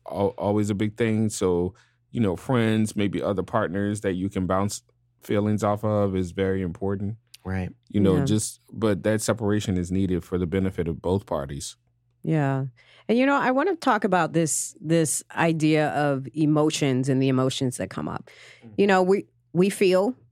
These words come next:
Speaker 3: emotions.
Speaker 1: Yeah.
Speaker 3: We're human beings. It happens.
Speaker 1: Mm-hmm.
Speaker 3: But I think a lot of us feel taken over by our emotions instead of taking more control of them.
Speaker 1: Mm-hmm.
Speaker 3: And perhaps, you know,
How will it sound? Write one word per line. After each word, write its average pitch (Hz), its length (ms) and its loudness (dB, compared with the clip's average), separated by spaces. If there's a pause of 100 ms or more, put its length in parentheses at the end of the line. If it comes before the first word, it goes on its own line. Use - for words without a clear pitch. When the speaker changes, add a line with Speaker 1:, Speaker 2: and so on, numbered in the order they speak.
Speaker 3:
emotions. 165 760 2 (220)
Speaker 1:
Yeah. 107 140 -6
Speaker 3:
We're 170 140 4
human 185 340 2
beings. 139 340 0
It 165 140 0
happens. 135 560 -2
Speaker 1:
Mm-hmm. 101 360 -6
Speaker 3:
But 185 100 6
I 185 40 8
think 208 240 4
a 196 60 6
lot 170 240 4
of 165 80 2
us 165 240 2
feel 143 580 2 (240)
taken 190 420 2
over 202 480 2 (380)
by 196 380 2
our 196 240 2
emotions 214 600 2
instead 170 460 2
of 151 160 0
taking 175 400 0
more 160 220 2
control 151 440 0
of 127 120 -2
them. 151 420 0 (220)
Speaker 1:
Mm-hmm. 95 300 -14 (140)
Speaker 3:
And 208 200 4
perhaps, 226 560 2
you 202 120 4
know, 175 380 4